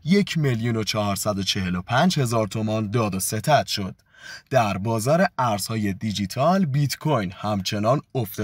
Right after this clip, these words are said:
قیمت داشت و در حال حاضر ارزش آن به هجده هزار و نهصد و هشتاد و شش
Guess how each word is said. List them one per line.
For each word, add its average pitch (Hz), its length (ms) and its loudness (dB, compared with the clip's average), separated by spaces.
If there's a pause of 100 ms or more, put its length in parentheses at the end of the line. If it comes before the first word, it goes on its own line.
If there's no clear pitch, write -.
(120)
قیمت 110 500 2
داشت 110 380 -2 (320)
و 202 140 6
در 175 180 4
حال 139 220 2
حاضر 117 560 -2
ارزش 107 440 -4 (120)
آن 170 260 2
به 117 100 -2
هجده 98 540 0
هزار 110 420 0
و 101 60 -2
نهصد 101 420 -2
و 98 40 2
هشتاد 101 400 -4
و 120 60 0
شش 180 340 2